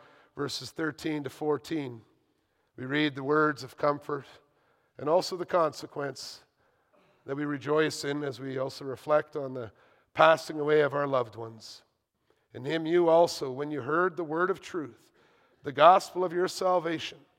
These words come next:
and believed in him, were sealed with the promised Holy Spirit, who is the guarantee of our inheritance, until we acquire possession of it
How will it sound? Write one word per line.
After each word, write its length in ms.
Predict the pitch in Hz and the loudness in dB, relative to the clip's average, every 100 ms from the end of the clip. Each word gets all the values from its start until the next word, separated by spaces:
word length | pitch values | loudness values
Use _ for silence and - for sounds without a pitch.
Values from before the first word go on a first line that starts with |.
| _ _ _ _ | _ _ _ _
and 120 | - | -6
believed 520 | 143 156 202 247 233 214 | -2 2 2 2 2 0
in 140 | 208 | 0
him, 380 | 175 165 123 98 _ _ - | 0 0 -4 -12 _ _ -8
were 160 | 143 | -6
sealed 680 | - - - 269 226 139 113 | -4 -4 0 4 4 2 -4
with 180 | 135 - | -12 -12
the 80 | 151 | -16
promised 640 | - 175 208 226 214 - | -2 4 6 6 0 -2
Holy 280 | 185 202 190 | -2 0 -2
Spirit, 540 | - - 156 - - _ _ _ _ _ _ _ _ _ | -4 -8 -10 -10 -20 _ _ _ _ _ _ _ _ _
who 160 | 131 143 | -8 -6
is 180 | 151 | -6
the 80 | 151 | -8
guarantee 720 | 117 151 147 127 175 170 113 - - | -2 2 2 -2 -8 -10 -12 -16 -12
of 140 | 120 | -2
our 180 | 135 143 | 0 0
inheritance, 840 | 143 147 123 110 - - - - _ _ _ _ _ | -2 -2 -2 -6 -18 -20 -20 -20 _ _ _ _ _
until 300 | 117 - 147 | -18 -10 -8
we 260 | 127 170 196 | -6 -2 -2
acquire 540 | 180 - 165 185 196 | -2 4 6 6 4
possession 600 | - 180 139 185 - 143 117 | -2 -4 2 2 2 -6 -12
of 100 | - | -16
it 200 | - | -20